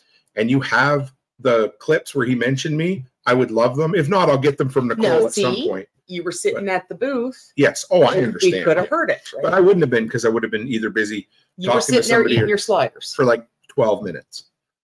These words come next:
Speaker 2: Could have been in the first twelve minutes.
Speaker 1: I mentioned how much I love you. All right, folks, we're gonna call it a night, aren't we?
Speaker 2: Yeah.
Speaker 1: We'll, uh, we'll try to get one more live stream in on the road.
Speaker 2: Oh,
Speaker 1: Yeah,
Speaker 2: absolutely.
Speaker 1: I'm sure we will. So, and it was awesome meeting you and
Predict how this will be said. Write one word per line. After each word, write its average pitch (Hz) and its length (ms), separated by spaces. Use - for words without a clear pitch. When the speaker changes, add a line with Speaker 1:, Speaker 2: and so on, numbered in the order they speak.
Speaker 2:
Could 135 100
have 135 80
been 147 120
in 156 80
the 151 80
first 175 220
twelve 220 240
minutes. 320 200
Speaker 1:
I 277 40
mentioned 135 300
how 107 80
much 107 200
I 85 60
love 87 220
you. - 180
All - 480
right, 151 260
folks, 139 380
we're 151 100
gonna 139 120
call 127 280
it 113 40
a - 40
night, 101 200
aren't 104 180
we? 90 120
Speaker 2:
Yeah. 127 340
Speaker 1:
We'll, 165 320
uh, 156 240
we'll 156 160
try 208 160
to 196 80
get 170 160
one 156 160
more 151 140
live 135 280
stream 117 260
in 104 120
on 101 100
the 98 80
road. 90 280
Speaker 2:
Oh, 311 260
Speaker 1:
Yeah, - 140
Speaker 2:
absolutely. 135 260
Speaker 1:
I'm 123 100
sure 117 240
we 92 120
will. 87 320
So, - 200
and 127 120
it 156 100
was 143 260
awesome 117 540
meeting 120 260
you 117 260
and 110 460